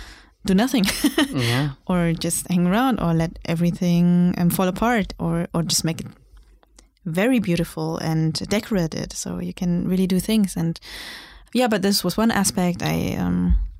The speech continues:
Speaker 1: learned also about history and politics in Southeast Asia, which was more specific and ha-, was not linked to diaspora then. And I really enjoyed to do this.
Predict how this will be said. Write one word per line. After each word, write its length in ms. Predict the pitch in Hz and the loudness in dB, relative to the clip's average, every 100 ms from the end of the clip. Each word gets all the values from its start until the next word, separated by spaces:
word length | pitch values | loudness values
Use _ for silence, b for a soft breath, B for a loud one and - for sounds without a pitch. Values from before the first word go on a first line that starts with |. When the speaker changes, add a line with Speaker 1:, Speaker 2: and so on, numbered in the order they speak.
| - - - - 185 | -20 -18 -16 -4 0
Speaker 1:
learned 180 | 180 | 2
also 200 | 170 - | 2 -2
about 280 | - 50 - | -4 -6 -4
history 400 | 220 214 190 170 | 0 0 2 2
and 160 | 165 165 | 2 0
politics 640 | 175 - 180 175 - - | 0 -2 -6 -8 -8 -6
in 160 | - 180 | 0 0
Southeast 580 | 135 175 170 - 170 - | 2 -2 -2 -6 -8 -4
Asia, 300 | 180 175 175 | 0 2 2
which 240 | 165 160 170 | 0 -2 -4
was 200 | 165 170 | -2 0
more 120 | 170 | 0
specific 520 | 151 190 226 - 180 | 0 -2 -2 -4 -4
and 160 | 165 160 | -2 -2
ha-, 60 | 170 - - _ | -2 -8 -16 _
was 180 | 170 165 | -2 0
not 180 | 196 - | 0 2
linked 220 | 185 170 | 0 0
to 80 | 175 | -2
diaspora 560 | 170 170 - 175 175 | 0 -2 -4 -6 -6
then. 280 | 175 170 175 B B B B B B B B B - _ - | -4 -6 -6 B B B B B B B B B -20 _ -2
And 180 | 180 170 | 0 2
I 40 | |
really 380 | 175 220 226 220 | 2 4 4 4
enjoyed 480 | 185 175 165 170 - | 2 2 2 0 -2
to 120 | - | -4
do 220 | 160 151 | -2 0
this. 500 | 156 165 170 - - | 0 -2 -4 -4 -6